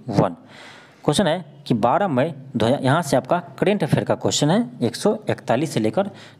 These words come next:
डेढ़ सौ में आपका दस क्वेश्चन करंट अफेयर का है, तो इसे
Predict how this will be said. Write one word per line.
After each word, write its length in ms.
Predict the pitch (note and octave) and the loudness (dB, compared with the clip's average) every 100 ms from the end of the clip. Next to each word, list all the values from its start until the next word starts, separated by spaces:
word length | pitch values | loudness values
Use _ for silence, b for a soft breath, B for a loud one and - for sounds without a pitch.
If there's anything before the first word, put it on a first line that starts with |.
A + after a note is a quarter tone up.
| G#2+ | -4
डेढ़ 200 | A#2+ C#3+ | 0 0
सौ 160 | C#3+ | 0
में 120 | A#2 G#2+ | 2 2
आपका 220 | A2 C#3+ | 0 -2
दस 300 | G#2 C3+ C#3 | 0 0 0
क्वेश्चन 400 | B2 G#2+ E3 G#3 B B B - | -2 0 0 -2 B B B -2
करंट 240 | C3 C3+ | 0 0
अफेयर 220 | A#2 A2+ | 0 -2
का 140 | A2+ C#3 | 0 0
है, 180 | G3+ B B - | 0 B B 0
तो 80 | C3 | 2
इसे 400 | - A3 A3+ | 4 2 0